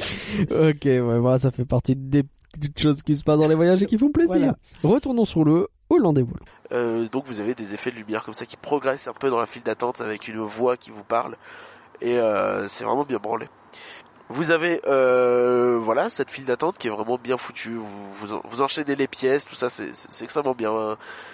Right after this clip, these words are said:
Speaker 2: extrêmement beau. Et vous arrivez donc dans la gare. Alors là, vous êtes vraiment dans une ville portuaire, euh, des Pays-Bas, euh, d'époque.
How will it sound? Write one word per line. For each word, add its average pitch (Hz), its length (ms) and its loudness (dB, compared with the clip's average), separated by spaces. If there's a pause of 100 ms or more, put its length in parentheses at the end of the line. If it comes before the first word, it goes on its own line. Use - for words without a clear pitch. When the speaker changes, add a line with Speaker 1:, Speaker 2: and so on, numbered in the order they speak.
(200)
Speaker 2:
extrêmement 165 440 -2
beau. 170 200 2 (600)
Et 233 160 2
vous 185 240 -2
arrivez 131 320 0
donc 160 240 -8
dans 123 100 2
la 113 140 0
gare. 131 320 2
Alors 107 240 -4
là, 123 160 0
vous 113 240 -6
êtes 107 60 -6
vraiment 135 380 0
dans 110 120 -4
une 104 380 -8
ville 147 200 -12
portuaire, 123 640 -2
euh, 65 760 -6
des 139 40 -6
Pays-Bas, 127 520 -2
euh, 73 880 -8
d'époque. - 460 -4